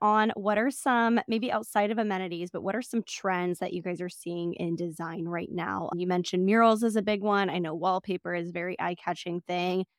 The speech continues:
but what are just kind of some basic things hosts can, or not even basic, like, I, I love the analogy you used of the arms race. Like, what, what is the stuff that we need to do at this point to just be, like,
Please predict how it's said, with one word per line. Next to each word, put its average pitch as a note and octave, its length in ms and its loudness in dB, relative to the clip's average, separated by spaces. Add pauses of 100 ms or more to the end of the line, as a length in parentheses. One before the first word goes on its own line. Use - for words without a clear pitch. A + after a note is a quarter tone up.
(200)
but G3+ 120 -2
what C4+ 120 0
are E4 80 4
just C#4+ 180 -2
kind A3 160 4
of G3+ 60 2
some G3 400 2 (240)
basic A3 420 2
things F#3+ 300 -2
hosts F#3+ 260 -2
can, F#3+ 400 2
or G#3+ 80 4
not C#4+ 160 6
even B3+ 180 6
basic, G3+ 460 0
like, F#3 220 0 (320)
I, G3 160 -2
I A3+ 120 10
love B3 200 8
the B3+ 80 8
analogy G#3+ 320 6
you G#3 80 -2
used G3+ 220 0
of F3+ 60 0
the F#3 140 0
arms F#3 260 0
race. A3+ 460 2 (340)
Like, B3+ 120 6
what, C4 260 6
what B3+ 240 8
is D#4 120 6
the C#4+ 100 6
stuff B3+ 240 6
that A3 100 6
we A#3 120 4
need A3 180 4
to A3+ 80 2
do G#3 120 2
at F#3 140 -4
this G#3 160 0
point G#3+ 380 0
to A#3 60 -2
just F#3 200 -2
be, G3+ 160 2
like, F#3+ 160 2